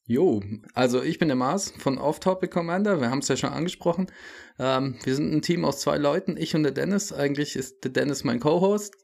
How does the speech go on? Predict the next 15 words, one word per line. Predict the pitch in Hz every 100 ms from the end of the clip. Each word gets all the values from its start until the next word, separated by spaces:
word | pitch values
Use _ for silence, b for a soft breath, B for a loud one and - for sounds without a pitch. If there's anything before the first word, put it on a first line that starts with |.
| -
der | 131
macht | 139 135 -
die | 135
Audiospuren, | 156 165 156 151 - 170 170 175 B B B B
aber | - 127 127 127
der | 127 135 147
hat's | 156
mit | 170 131
C | -
E | 175 160
D | 156
H | 156 -
leider | 147 151
nicht | 160 156
so. | 170